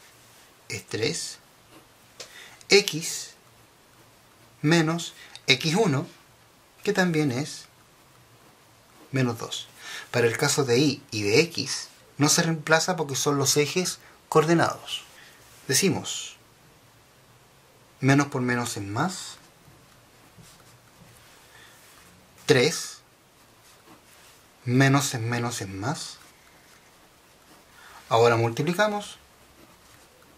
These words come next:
tres por X,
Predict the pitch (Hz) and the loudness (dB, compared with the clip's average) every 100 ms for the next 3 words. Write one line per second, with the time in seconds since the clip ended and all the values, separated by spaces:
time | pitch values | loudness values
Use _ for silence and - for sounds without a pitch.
0 | - - _ - - _ - - - - | -20 -20 _ -20 -20 _ -20 -20 -20 -20
1 | - - - - - - - - - - | -20 -20 -20 -20 -20 -20 -20 -20 -20 -4
2 | 135 135 123 120 131 151 - - | -2 0 2 2 2 -2 -8 -10